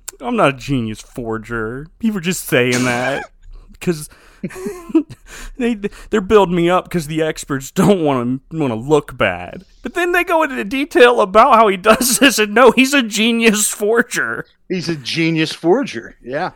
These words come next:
Speaker 1: The first thing that made Hoffman so successful as a forger was that he had the ability to look at someone's handwriting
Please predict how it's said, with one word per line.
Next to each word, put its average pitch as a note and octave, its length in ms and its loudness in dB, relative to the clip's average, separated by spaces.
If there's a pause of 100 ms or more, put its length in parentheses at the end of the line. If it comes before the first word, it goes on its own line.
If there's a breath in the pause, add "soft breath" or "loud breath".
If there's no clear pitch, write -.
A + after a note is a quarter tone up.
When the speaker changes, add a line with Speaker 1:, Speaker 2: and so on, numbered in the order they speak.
(120)
Speaker 1:
The G3 100 0
first - 440 0
thing A#3 340 -4
that - 140 -4
made G3+ 320 -4
Hoffman G3 460 -6
so F#3+ 240 -4
successful D#3+ 1000 -4 (240 soft breath)
as E3 300 -4
a C#3+ 100 -4
forger F#3+ 560 -6
was D#3 160 -8
that D#3+ 160 -4
he E3+ 180 -6
had D#3+ 260 -4
the D3+ 120 -4
ability E3+ 520 -4
to - 160 -8
look D3+ 320 -4
at B3 120 -12
someone's F#3+ 460 -6
handwriting C3+ 760 -4